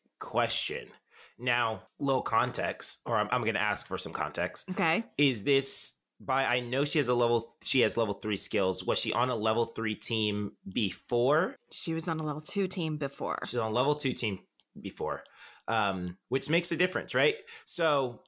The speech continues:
Speaker 1: and there goes, like, nuances with, and that's why it's really hard to compare apples to apples, because that's something that parents will do a lot is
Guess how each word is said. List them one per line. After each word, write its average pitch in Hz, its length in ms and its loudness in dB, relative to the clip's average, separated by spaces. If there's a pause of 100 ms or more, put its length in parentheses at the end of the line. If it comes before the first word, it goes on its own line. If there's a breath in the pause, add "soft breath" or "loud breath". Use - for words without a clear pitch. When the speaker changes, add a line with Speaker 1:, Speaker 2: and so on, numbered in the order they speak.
(160)
Speaker 1:
and 147 120 -4
there 185 100 2
goes, 208 180 2
like, 127 200 -2
nuances 113 840 2
with, 101 260 2 (220)
and 151 100 2
that's 170 160 0
why 196 100 4
it's - 180 0
really 143 180 0
hard 123 200 2
to 113 40 -8
compare 113 500 0
apples 117 340 -2
to - 120 -2
apples, 120 540 0 (320 loud breath)
because 127 640 2
that's 170 280 0
something 185 340 2
that - 160 0
parents 120 340 0
will 120 80 4
do 113 200 2
a 104 40 4
lot 107 420 2 (640)
is 110 720 2